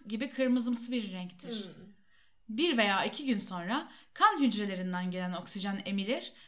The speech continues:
Speaker 1: ve morluk mavi veya siyah renge döner.
Speaker 2: Hmm.
Speaker 1: Ağrılı nokta bu bölgede bir hafta kadar kalabilir.
Speaker 2: Hmm, bak kalıyormuş.
Speaker 1: Siyah mavi fazdan sonra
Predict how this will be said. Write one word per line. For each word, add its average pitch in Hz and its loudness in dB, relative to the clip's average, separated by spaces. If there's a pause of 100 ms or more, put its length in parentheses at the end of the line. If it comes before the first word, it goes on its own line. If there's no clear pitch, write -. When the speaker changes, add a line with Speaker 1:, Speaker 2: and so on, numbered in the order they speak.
(120)
Speaker 1:
ve 226 -2
morluk 233 4 (260)
mavi 302 4
veya 339 4
siyah 381 -6
renge 185 -4
döner. 165 -14
Speaker 2:
Hmm. 247 -14 (480)
Speaker 1:
Ağrılı 247 4
nokta 302 0
bu 311 -2
bölgede 220 -2
bir 330 -4
hafta 220 -2
kadar 240 -4
kalabilir. 175 -8
Speaker 2:
Hmm, 247 -12
bak - -16
kalıyormuş. 240 -10
Speaker 1:
Siyah 311 0
mavi 294 2
fazdan 202 0
sonra 190 -4